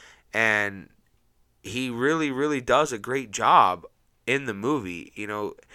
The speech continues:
I really enjoyed the cast as a whole. Alexandra Shipp, who I know her from the X-Men franchise, she plays Storm in the last couple of movies. You know, she was great as the love interest. You know,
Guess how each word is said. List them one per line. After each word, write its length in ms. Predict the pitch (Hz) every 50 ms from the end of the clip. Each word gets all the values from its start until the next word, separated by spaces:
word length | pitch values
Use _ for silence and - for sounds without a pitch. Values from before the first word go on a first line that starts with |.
| - - - - _ _ _ _ _ -
I 120 | 104 117
really 440 | 123 123 123 127 139 147 151 147 139
enjoyed 480 | 131 123 120 117 123 131 135 131 127
the 80 | 104 107
cast 380 | - - - 131 127 127 123 123
as 120 | 120 107
a 40 | 104
whole. 400 | - 123 127 131 131 127 127 71
Alexandra 560 | 104 117 120 120 117 123 127 127 123 117 110
Shipp, 380 | - - - 131 123 117 - -
who 400 | 117 110 107 104 101 85 - _ _ _ _ _ _ _ _ - -
I 160 | 107 123 139
know 200 | 139 131 117 113
her 120 | 110 110
from 540 | 104 - - 117 110 107 104 101 98 80 64 - _ _ _ _ _ - - - _ _ _ _ _ _ _
the 160 | - 104 92
X-Men 380 | 107 131 139 - - 123 110 104
franchise, 500 | 101 113 110 110 110 - - 110 107 104
she 100 | - 117
plays 240 | - 123 107 101 -
Storm 360 | - - 117 120 131 123 113
in 60 | 107
the 60 | 107
last 220 | 104 104 104 98 -
couple 240 | - 107 101 104 107
of 60 | 104
movies. 380 | 107 107 104 104 104 101 101
You 60 | 110 104
know, 40 |
she 180 | 101 - - 120
was 160 | 117 117 117
great 240 | - 120 117 113 98
as 120 | - 104
the 60 | 104 104
love 240 | 104 107 110 107
interest. 600 | 110 110 107 101 - 117 110 110 107 - - - - - - - - _ _ -
You 80 | - 95
know, 300 | 104 104 98 92 - -